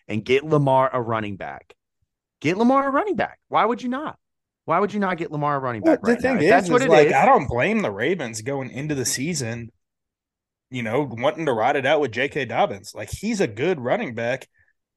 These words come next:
Speaker 2: It's just you're gambling on him being healthy, and they gambled, and, I mean, I feel terrible to say this, but he'll be lucky to return to play.
Speaker 1: At all.
Speaker 2: Sure he will,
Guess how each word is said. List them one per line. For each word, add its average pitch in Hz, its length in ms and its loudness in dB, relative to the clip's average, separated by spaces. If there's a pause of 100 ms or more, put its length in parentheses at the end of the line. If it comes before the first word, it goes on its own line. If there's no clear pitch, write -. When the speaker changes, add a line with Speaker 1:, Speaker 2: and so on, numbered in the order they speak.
(220)
Speaker 2:
It's 131 220 -4
just 147 260 2
you're 160 140 2
gambling 156 480 0
on 156 140 -2
him 170 180 -2
being 165 200 -2
healthy, 147 380 -2
and 101 180 -12
they 110 120 -10
gambled, 160 480 0
and, 113 260 -10 (680)
I 117 100 -8
mean, 101 320 -10 (640)
I 113 80 4
feel 127 220 2
terrible 127 420 2
to 101 80 -10
say 131 260 -2
this, 113 220 0
but 113 160 -8
he'll 143 120 -4
be 139 120 0
lucky 120 380 -2
to 107 280 -8
return 120 540 -2
to 110 140 -12
play. 120 520 -2 (360)
Speaker 1:
At 117 100 0
all. 147 240 4
Speaker 2:
Sure 190 180 2
he 165 120 4
will, 135 520 4